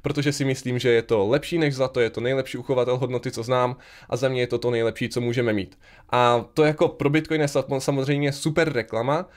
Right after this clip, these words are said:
a hlavně to, že prostě dělá zdarma přednášku, kde on říká, že tam je nějakých čtrnáct set firem nebo čtrnáct set zastoupení těch firem z nějakého vedení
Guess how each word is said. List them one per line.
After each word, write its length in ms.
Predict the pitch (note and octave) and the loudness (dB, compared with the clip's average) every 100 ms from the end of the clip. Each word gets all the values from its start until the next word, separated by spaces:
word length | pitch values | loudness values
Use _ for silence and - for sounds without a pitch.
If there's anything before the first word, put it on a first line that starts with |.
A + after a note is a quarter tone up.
| - - | -20 -10
a 100 | - | -4
hlavně 460 | A#2+ C3 D#3+ E3+ G#2+ | 0 2 2 2 0
to, 180 | - C#3 | 0 0
že 100 | D3 | 0
prostě 280 | C#3+ - | -4 -6
dělá 380 | C#3 C#3+ C#3 G#2 | -2 0 0 0
zdarma 420 | G#2+ B2+ C#3 D#3 | -2 -2 0 0
přednášku, 720 | C#3 - C#3 C#3+ C#3+ - C#3+ C3+ | -2 -2 0 0 -2 -2 0 0
kde 180 | C3 | 2
on 160 | C3 C3+ | 0 -2
říká, 300 | B2+ B2+ C3 | -4 -2 -2
že 100 | C3 | 0
tam 140 | C#3 | -2
je 60 | C3 | 0
nějakých 520 | B2+ C#3 B2+ G#2+ - | -2 -2 -4 -6 -6
čtrnáct 500 | - - C3+ D#3+ D#3+ | -6 -2 0 0 0
set 200 | - - | -2 -4
firem 480 | - C#3+ C#3 D3 D#3 - - - | -2 0 2 2 -2 -8 -20 -4
nebo 300 | C3+ C3+ B2+ | 0 4 2
čtrnáct 580 | - - B2+ D3 C#3+ C#3+ | 2 -2 0 0 0 -2
set 300 | - B2 - | 0 0 -2
zastoupení 760 | A#2+ C3 C3+ D#3+ C#3+ C#3+ D3 C#3 | -4 -4 0 0 0 -2 -2 -2
těch 180 | C#3+ | -4
firem 340 | C#3 D3 C#3 C3+ | -2 0 0 -2
z 60 | |
nějakého 380 | C3+ C3 C#3 C#3+ | -4 -4 -2 0
vedení 480 | A2+ A#2 C#3+ E3 F#3 | 0 0 0 -2 -6